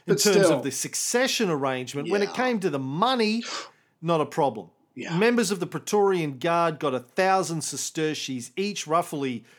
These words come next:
Speaker 2: the equivalent of the annual pay for ordinary
Speaker 1: Woo!
Speaker 2: soldier.
Speaker 1: Not bad.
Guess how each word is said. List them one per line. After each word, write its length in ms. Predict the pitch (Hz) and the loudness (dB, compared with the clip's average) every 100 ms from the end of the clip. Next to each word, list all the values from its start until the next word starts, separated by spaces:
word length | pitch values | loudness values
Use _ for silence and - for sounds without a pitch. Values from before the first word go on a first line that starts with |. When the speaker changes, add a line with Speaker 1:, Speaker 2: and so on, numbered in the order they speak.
| _ _ _ | _ _ _
Speaker 2:
the 80 | 151 | -8
equivalent 600 | 135 - 170 139 131 123 151 | -6 -2 -2 -2 -6 -6 -6
of 440 | 131 127 127 113 110 120 - 151 | -4 -2 -4 -6 -12 -20 -20 -20
the 100 | 147 - | -14 -2
annual 400 | 151 151 127 117 | -2 0 -2 -6
pay 420 | - 143 151 180 | -6 0 2 0
for 180 | 185 151 | -2 2
ordinary 400 | 233 539 554 508 | 4 6 6 8
Speaker 1:
Woo! 100 | 403 | 6
Speaker 2:
soldier. 560 | 311 160 160 160 156 151 | 6 4 0 0 0 0
Speaker 1:
Not 160 | 127 | -4
bad. 340 | 143 151 147 | -4 -2 -2